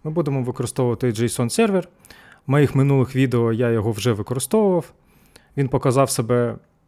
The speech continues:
на тривіальних задачах дуже непогано. На більш складних там будуть проблеми, ми їх теж розберемо. Але у подальших, скоріш за все, ми будемо піднімати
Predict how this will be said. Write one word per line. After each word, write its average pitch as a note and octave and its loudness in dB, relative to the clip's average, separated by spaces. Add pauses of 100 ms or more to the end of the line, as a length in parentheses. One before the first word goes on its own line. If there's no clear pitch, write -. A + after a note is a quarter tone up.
на B2+ 2
тривіальних A#2+ 4
задачах A#2 0
дуже A2+ -2 (280)
непогано. F3 2 (400)
На B2+ 2
більш C3 4
складних B2+ 0
там A2 -4 (360)
будуть A2 -2
проблеми, E3+ 2
ми C3 2
їх A2+ 0
теж - -2
розберемо. D3+ 0 (500)
Але C3+ 0
у B2+ -4
подальших, C3+ 0
скоріш B2+ -2
за A2 -6
все, F#3+ 2
ми D3 0
будемо A2+ 0
піднімати A2+ -4